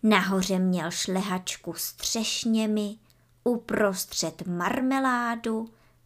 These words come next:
a krásně voněl. To vám byla vůně. A pak ho dali do krabice, krabici převázali růžovou mašlí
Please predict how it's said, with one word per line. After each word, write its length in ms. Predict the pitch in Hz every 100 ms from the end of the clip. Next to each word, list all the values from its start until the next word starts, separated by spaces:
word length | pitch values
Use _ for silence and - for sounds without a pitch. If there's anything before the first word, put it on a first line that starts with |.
| _
a 120 | 160
krásně 1040 | 160 - 185 233 226 185 185 - 233 208 208
voněl. 800 | 208 208 214 220 220 233 226 233 - _ _ _ _ _ _ _ _
To 220 | - 320
vám 480 | 285 277 254 240 233
byla 380 | 226 233 202 202
vůně. 1000 | 196 202 202 196 185 185 185 185 180 - - _ _ _ _ _ _ _ _ _ _ _
A 100 | 175
pak 340 | 180 180 190 170
ho 200 | 185 185
dali 360 | 185 175 151
do 180 | 139 147
krabice, 920 | - 165 165 175 175 - - 220 240 285 - _ _ _ _ -
krabici 640 | 254 226 220 233 233 185
převázali 960 | 175 - 196 196 202 202 190 202 196 190
růžovou 720 | 190 185 180 185 175 151 156
mašlí 880 | 170 185 - - 285 302 302 302